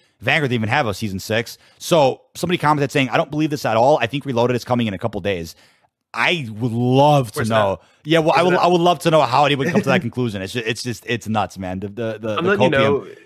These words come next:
Speaker 1: the copium.
Speaker 2: if they, they drop a Reloaded next month, like, not next month, next, next week. That is
Speaker 1: Yeah.
Speaker 2: less than a month you have Reloaded. There's not even a point.
Speaker 1: It's
Speaker 2: Haunting
Speaker 1: crazy,
Speaker 2: was
Speaker 1: dude.
Speaker 2: Reloaded.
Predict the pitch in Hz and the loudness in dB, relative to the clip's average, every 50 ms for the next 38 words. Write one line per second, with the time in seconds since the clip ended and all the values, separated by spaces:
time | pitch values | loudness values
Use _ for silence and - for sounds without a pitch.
0 | _ - 123 - - 131 135 127 - 120 110 107 104 107 170 175 165 - - _ | _ -8 -6 -2 0 0 0 2 0 -4 -4 -2 -2 -2 -2 -4 -4 -6 -14 _
1 | _ _ _ _ _ _ _ _ _ _ 170 175 147 - 147 156 175 - 180 147 | _ _ _ _ _ _ _ _ _ _ -10 -10 -6 -4 -2 -2 -2 -2 -6 -8
2 | 131 135 131 127 135 139 143 139 131 127 127 127 139 135 - - 127 123 123 139 | -6 -6 -8 -6 -6 -6 -6 -6 -8 -6 -8 -8 -8 -10 -14 -14 -12 -8 -8 -8
3 | 143 143 _ _ 143 147 _ _ _ _ _ _ - 127 127 127 135 139 143 135 | -10 -10 _ _ -20 -20 _ _ _ _ _ _ -6 -6 -6 -4 -4 -6 -6 -6
4 | 127 127 - 123 120 135 147 156 156 _ _ _ _ _ - 180 185 175 - - | -8 -10 -10 -14 -12 -8 -8 -8 -8 _ _ _ _ _ -4 -4 -4 -4 -4 -10
5 | - 113 117 233 202 190 - _ - - _ _ - 156 180 214 131 123 226 214 | -14 -10 -8 -8 -8 -8 -10 _ -20 -20 _ _ -4 -2 2 2 2 4 2 2
6 | 123 143 165 - - 196 160 135 127 131 151 170 - - 127 120 127 139 156 151 | 0 -2 -2 -2 -4 -2 -2 -2 0 0 -2 -2 -2 -6 -14 -8 -4 -4 -4 -4
7 | 135 131 127 120 123 139 156 165 151 131 131 127 120 - 135 135 135 135 123 120 | -6 -8 -8 -6 -6 -6 -6 -6 -8 -8 -10 -10 -10 -8 -6 -6 -6 -6 -8 -10
8 | 113 - - - 131 123 117 - - - - - 151 160 - 123 117 117 165 135 | -14 -16 -14 -10 -10 -10 -10 -10 -14 -12 -4 -2 0 0 2 2 2 2 2 0
9 | 135 139 - - 101 120 117 110 117 127 127 120 110 110 | -4 -4 -4 -6 -6 -8 -10 -8 -4 -4 -4 -4 -6 -12